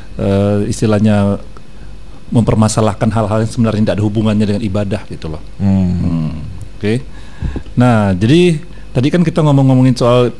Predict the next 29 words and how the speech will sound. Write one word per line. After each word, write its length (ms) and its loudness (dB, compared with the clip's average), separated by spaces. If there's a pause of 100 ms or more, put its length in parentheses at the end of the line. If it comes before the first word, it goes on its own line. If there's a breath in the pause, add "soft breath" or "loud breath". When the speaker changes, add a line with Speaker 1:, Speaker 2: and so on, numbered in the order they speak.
(120)
Speaker 1:
eh, 320 2
apa, 240 0
eh, 960 -2
gebrakan 400 0
polisi. 480 2
Sebenarnya 400 0
rupanya, 320 2
eh, 540 -2 (260)
polisi 800 2 (240)
Polri 320 4
ini, 160 4
polisi 400 2
Indo-, 160 4
Republik 400 0
Indonesia 400 2
ada 80 2
gebrakan 480 2
lain 160 4
lagi 240 2
nih. 400 0 (1500 loud breath)
Udah 160 0
dengar 320 2
kalau 160 4
mereka 240 2
sekarang 240 2
punya 240 2
televisi 400 0
dan 80 2
radio? 480 2